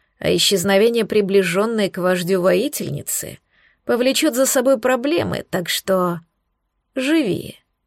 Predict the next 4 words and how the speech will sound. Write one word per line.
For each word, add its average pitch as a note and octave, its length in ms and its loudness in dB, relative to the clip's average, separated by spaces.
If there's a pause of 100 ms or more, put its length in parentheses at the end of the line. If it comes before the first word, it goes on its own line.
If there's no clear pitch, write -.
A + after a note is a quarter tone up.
(920)
И A3 160 2
добавил G3 480 4
коротко: - 640 -4 (1040)
«Пока». C#4 440 -6